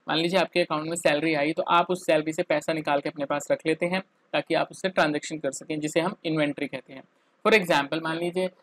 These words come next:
हमने यहाँ पे डायग्राम में buy X पे money holding लिया है और X X पे हमने time लिया है।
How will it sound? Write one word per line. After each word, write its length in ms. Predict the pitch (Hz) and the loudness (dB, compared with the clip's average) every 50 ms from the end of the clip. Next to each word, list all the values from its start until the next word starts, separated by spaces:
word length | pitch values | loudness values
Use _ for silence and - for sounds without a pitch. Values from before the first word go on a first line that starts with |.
| _ _ _ _ _ _ _ _ - | _ _ _ _ _ _ _ _ -8
हमने 220 | 165 175 180 180 | -4 -2 -2 0
यहाँ 200 | 180 180 160 165 165 | 0 0 0 0 2
पे 100 | 175 170 | 2 2
डायग्राम 380 | 165 160 156 160 165 160 160 165 | 2 2 2 2 -2 -4 -4 -4
में 180 | 170 170 175 - - _ _ - - | -6 -6 -6 -6 -8 _ _ -2 0
buy 120 | 147 160 | 0 0
X 220 | 160 - - _ - | 0 -4 -10 _ -6
पे 60 | 185 175 | -6 -4
money 200 | 156 151 160 165 | -4 -4 -6 -4
holding 340 | 151 165 156 151 160 165 170 | -2 -2 0 0 0 -2 -2
लिया 200 | 165 165 165 165 | -2 0 0 0
है 160 | 170 185 220 247 - _ - | 0 -2 -4 -6 -6 _ -4
और 120 | 160 151 - 156 | -4 -2 -2 -4
X 160 | - - - | -6 -2 -2
X 220 | 175 - - 175 - | -2 -2 -4 -6 -6
पे 60 | 175 | -6
हमने 180 | 165 160 139 - - - | -6 -6 -10 -12 -8 -4
time 220 | - 147 143 143 143 | -2 -2 -2 -2 -6
लिया 180 | 135 135 135 131 | -10 -8 -8 -8
है। 140 | 135 139 | -8 -12